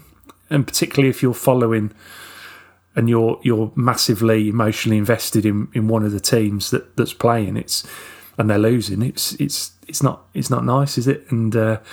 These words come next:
it can feel a bit like that. But, but, you know, in the next year or so, um, I'm sure you'll get over and experience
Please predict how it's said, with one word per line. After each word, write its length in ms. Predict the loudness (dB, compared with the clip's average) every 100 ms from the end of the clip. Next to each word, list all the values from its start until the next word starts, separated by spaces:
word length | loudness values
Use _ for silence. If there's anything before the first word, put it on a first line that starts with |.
| -18 -16 -16 -10 -4
it 140 | -2
can 360 | 2 2 2 -6
feel 240 | 0 2 4
a 40 |
bit 140 | 2 0
like 180 | 0 0
that. 160 | 0
But, 240 | -2 -2 -2
but, 200 | -2 -2 _ -4
you 140 | 0
know, 200 | 0 -2 -6 -20 -8
in 120 | 0 2
the 80 |
next 420 | 2 0 0 -2 -2 _ _ _ _
year 280 | 0 4 4
or 100 | 2
so, 420 | 0 -2 -2 -4 -12 _ _
um, 460 | -2 0 0 -2 -8 -8
I'm 80 | -6
sure 260 | 0 2 2
you'll 160 | 2
get 140 | 2 0
over 280 | 0 0
and 100 | -2
experience 760 | -4 -2 0 0 0 -2 -6